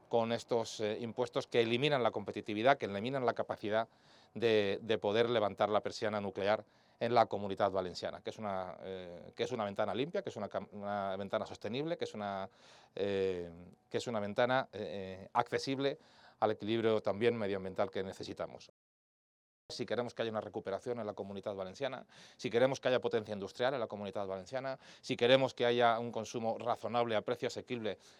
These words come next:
en los hogares de las consumidoras y de los consumidores en la Comunidad Valenciana,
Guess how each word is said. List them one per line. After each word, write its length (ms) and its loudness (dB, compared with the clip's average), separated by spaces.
en 140 2
los 140 0
hogares 340 8
de 60 0
las 120 0
consumidoras 540 -2
y 40 -2
de 60 -2
los 100 -6
consumidores 500 -6
en 60 -4
la 80 -4
Comunidad 380 -4
Valenciana, 500 -6